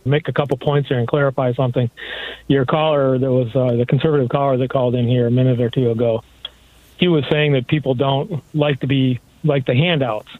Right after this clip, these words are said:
in socialist countries. And I just want to point out that, uh, and I am a rabid fiscal conservative myself. That's how I describe myself. But if he wants to argue about what people do with the taxes that go back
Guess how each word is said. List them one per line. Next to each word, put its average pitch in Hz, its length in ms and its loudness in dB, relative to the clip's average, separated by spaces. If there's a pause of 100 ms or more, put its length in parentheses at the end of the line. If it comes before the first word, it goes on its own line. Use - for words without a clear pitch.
in 127 140 0
socialist 131 460 -2
countries. 127 400 -2
And 127 100 0
I 131 80 2
just 127 160 -2
want 135 220 0
to - 40 -12
point 135 220 0
out 139 220 -2
that, 123 200 -2 (720)
uh, 156 60 0
and 147 480 2
I 165 220 0
am 156 140 0
a 131 220 0
rabid 139 480 0 (220)
fiscal 143 360 -2
conservative 123 560 0
myself. 127 560 -2
That's 127 220 -4
how 127 140 0
I 120 40 -2
describe 131 360 -2
myself. 117 460 -4 (500)
But 135 340 0 (500)
if 139 120 -2
he 202 160 0
wants 180 240 0
to 175 80 0
argue 156 220 0
about 135 180 0
what 139 180 -2
people 147 260 -4 (120)
do 170 180 2
with 208 220 -2
the 131 80 -6
taxes 143 680 -4 (520)
that 131 180 -2
go 143 160 0
back 139 300 -2